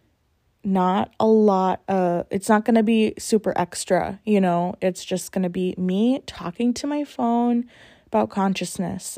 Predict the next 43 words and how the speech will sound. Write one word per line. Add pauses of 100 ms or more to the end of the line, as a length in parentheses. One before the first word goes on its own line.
Um, (500)
'cause
to
be
honest,
I
already
do
this
anyway,
<laughs>
so
I
might
as
well (440)
publish
it
and
share
it
with
you
guys
and,
um, (380)
have
you
guys
go
on
this
journey
with
me. (760)
So, (1200)
yeah,
it's
just
gonna
be
super
casual.